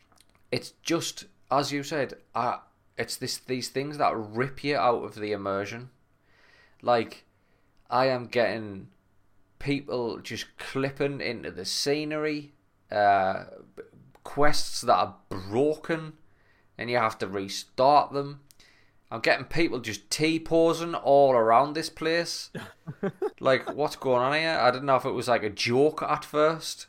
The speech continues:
Speaker 1: I didn't know if it was some sort of weird in-game sort of banter, but then I was like, "Oh, hang on a minute, no, this is actually a T-pose." Uh, like, dialogue. Dialogue when you're just, like, talking to your fucking mate. Is he called Jackie? And you're like,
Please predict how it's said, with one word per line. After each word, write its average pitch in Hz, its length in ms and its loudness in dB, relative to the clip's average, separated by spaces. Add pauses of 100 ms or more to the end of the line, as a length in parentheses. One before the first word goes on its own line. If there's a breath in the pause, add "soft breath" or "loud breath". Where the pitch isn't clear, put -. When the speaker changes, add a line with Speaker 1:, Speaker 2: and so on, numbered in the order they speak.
(120)
Speaker 1:
I - 60 -8
didn't 120 140 -4
know 123 60 4
if 120 100 -2
it 117 60 -4
was 113 120 -6
some 120 160 -6
sort 117 320 0
of 113 60 -6
weird 117 300 -2 (100)
in-game 117 640 -4
sort 110 340 0
of 107 200 -14
banter, 131 380 2
but 123 180 -2
then 107 100 0
I 110 60 -2
was 107 80 -6
like, 107 120 2
"Oh, 123 120 2
hang 143 160 4
on 120 100 4
a 110 40 -2
minute, 113 200 -4
no, 120 260 0
this 113 240 -8
is 113 160 -10
actually 113 440 0
a 110 40 -2
T-pose." 117 680 -6 (880 soft breath)
Uh, 95 420 -2
like, 98 300 -4 (440)
dialogue. 147 640 2 (840 soft breath)
Dialogue 185 460 2
when 143 200 -2
you're 139 80 -4
just, 131 240 -4
like, 131 380 0 (100)
talking 151 320 4
to 139 60 -4
your 135 80 -4
fucking 110 320 -8
mate. 143 240 -6
Is 135 100 -8
he 139 80 -10
called 139 300 -6
Jackie? 170 580 -6 (240)
And 131 80 -10
you're 127 100 -4
like, 123 380 2